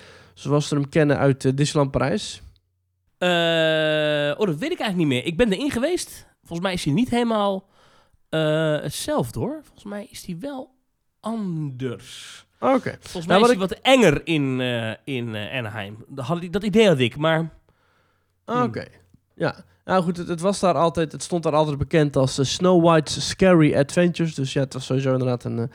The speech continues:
Speaker 1: een wat engere attractie. Maar hier staat: "Op de drieëntachtigste verjaardag van de film Snow White and the Seven Dwarfs zijn we blij om te mogen vermelden dat we wat aanpassingen gaan doen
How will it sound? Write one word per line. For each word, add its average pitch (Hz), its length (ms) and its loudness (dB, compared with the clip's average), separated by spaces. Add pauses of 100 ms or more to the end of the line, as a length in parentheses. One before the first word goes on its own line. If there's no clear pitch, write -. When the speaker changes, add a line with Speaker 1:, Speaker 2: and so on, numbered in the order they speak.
(400)
Speaker 1:
een - 120 -10
wat 110 140 -4
engere 120 220 0
attractie. 113 480 -6 (400)
Maar 139 220 0
hier 175 120 -2
staat: 147 280 -6
"Op 139 140 -6
de 143 200 2
drieëntachtigste 220 840 0
verjaardag 202 760 2
van 196 320 -2
de 180 260 2
film 254 440 2 (520)
Snow 196 320 -2
White 175 220 2
and 170 80 0
the 165 60 4
Seven 143 280 -2
Dwarfs 139 560 0
zijn 143 280 0
we 131 100 2
blij 143 260 2
om 127 140 -2
te 131 80 -8
mogen 131 220 2
vermelden 123 300 0
dat 117 120 0
we 120 100 -4
wat 113 280 -6 (260)
aanpassingen 180 580 2
gaan 135 140 2
doen 127 260 0